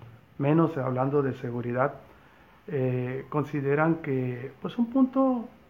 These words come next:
pues, no pinta, pero... ¿qué tanto esfuerzo se tuvo que hacer y qué tantos trabajos tuvo que hacer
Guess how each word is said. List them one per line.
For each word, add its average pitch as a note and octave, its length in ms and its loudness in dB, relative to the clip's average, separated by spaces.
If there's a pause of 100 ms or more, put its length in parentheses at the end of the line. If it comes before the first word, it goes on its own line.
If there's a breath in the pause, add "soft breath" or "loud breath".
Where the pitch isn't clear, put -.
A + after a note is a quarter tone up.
pues, G#3+ 100 -2
no A3+ 180 0
pinta, B3+ 420 4 (760)
pero... C#3+ 400 6 (540)
¿qué G#3+ 100 8
tanto G#3 400 4
esfuerzo F3 640 0 (180)
se C#3+ 80 -6
tuvo D#3+ 400 -2
que D#3 300 2
hacer D3+ 420 0
y C#3 100 0
qué D#3 160 -2
tantos E3+ 560 -2
trabajos C#3 440 0
tuvo D3 160 -4
que D#3 60 0
hacer D3 180 -2